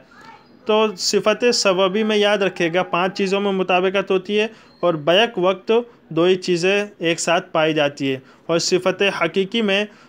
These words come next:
دس چیزوں میں مطابقت ہوتی ہے اور بیک وقت یعنی ایک ساتھ صرف چار چیزوں میں مطابقت پائی جاتی ہے۔ اسی طریقے سے آپ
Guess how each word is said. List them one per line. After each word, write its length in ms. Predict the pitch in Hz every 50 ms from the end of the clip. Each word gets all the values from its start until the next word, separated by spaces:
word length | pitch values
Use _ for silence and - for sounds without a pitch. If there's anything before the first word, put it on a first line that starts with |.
| _ _
دس 300 | - 147 180 214 214 220 -
چیزوں 320 | - 220 208 196 196 202
میں 120 | 202 208 202
مطابقت 600 | 196 190 180 190 175 170 180 180 196 196 190 180
ہوتی 300 | 170 165 - 214 196 165
ہے 160 | 156 156 160 156 - _ _
اور 180 | - 160 165 165
بیک 440 | 156 143 156 165 180 208 202 202 175
وقت 280 | 170 180 175 175 -
یعنی 320 | 170 165 170 175 190 190 185
ایک 280 | - 185 208 214 214 208
ساتھ 440 | - - 175 160 170 185 202 - - _ _ _ _
صرف 280 | - - 196 196 180 -
چار 300 | - 190 170 170 180 185
چیزوں 360 | 180 - 180 170 156 170 170
میں 140 | 175 185 190
مطابقت 680 | 180 160 156 156 147 147 151 147 151 196 190 190 -
پائی 220 | - 151 147 147 143
جاتی 360 | 147 139 139 - - 165 165
ہے۔ 100 | 180 196 202 - _ - _ _ -
اسی 180 | 160 - 190
طریقے 280 | 175 180 170 170 165 170
سے 140 | 165 - 185
آپ 140 | 170 170